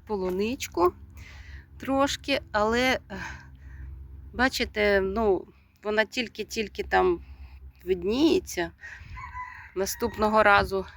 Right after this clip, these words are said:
я її, може, вже прополю, вона трошки підросте. Ще попідсипаю землю, попідсипаю добрива, але тепер уже хоч видно, де полуниця.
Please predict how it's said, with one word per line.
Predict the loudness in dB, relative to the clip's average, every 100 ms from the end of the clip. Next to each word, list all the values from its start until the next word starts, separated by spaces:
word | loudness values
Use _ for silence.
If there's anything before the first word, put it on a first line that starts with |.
| -10
я | -4 -2
її, | 0 -2 -2 -4 -4
може, | -2 0 0
вже | -2 -2
прополю, | -4 -4 -2 -2 2 2
вона | 2 0
трошки | -2 -6 -10 -12
підросте. | -6 -4 -2 -4 -6 -2 -2 -4 _ -14 -14 -14 -18
Ще | -4 -4
попідсипаю | -2 -4 -6 -4 -2 2 4 4
землю, | 2 2 2 2 -4
попідсипаю | -6 -8 -8 -8 -4 0 0
добрива, | 0 -2 0 2 2
але | 2 0
тепер | -2 -4 -2 -2
уже | 0 -2
хоч | 0 -2 0
видно, | 2 2 0
де | 0
полуниця. | 0 0 4 6 4 2 -10